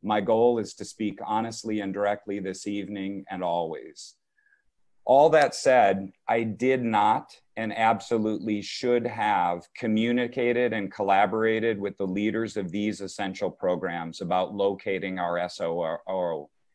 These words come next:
next to or close to them. As head of school, I take responsibility for this lack of process and conversation.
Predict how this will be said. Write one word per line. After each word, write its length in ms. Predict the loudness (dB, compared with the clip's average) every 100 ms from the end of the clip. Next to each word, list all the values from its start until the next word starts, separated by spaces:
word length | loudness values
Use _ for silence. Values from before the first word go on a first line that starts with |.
| _
next 440 | -6 -6 -6 -12 -6
to 180 | -2 -2
or 140 | -4
close 400 | -4 -4 -4 -8
to 140 | -12
them. 340 | -10 -12 -14 -20 _ _ _ _
As 140 | -4 2
head 160 | 4
of 120 | 4 0
school, 480 | -2 2 4 2 0
I 100 | -4
take 340 | 0 -2 -2 _ -8
responsibility 1040 | -6 -4 -4 -4 -4 -6 -2 0 0 0
for 140 | -2
this 220 | -2 -2 0
lack 260 | -2 -2
of 120 | -8
process 540 | -2 0 0 -2 -4 -4
and 140 | -10
conversation. 920 | -6 -6 -4 -6 -2 -2 -4 -12 -16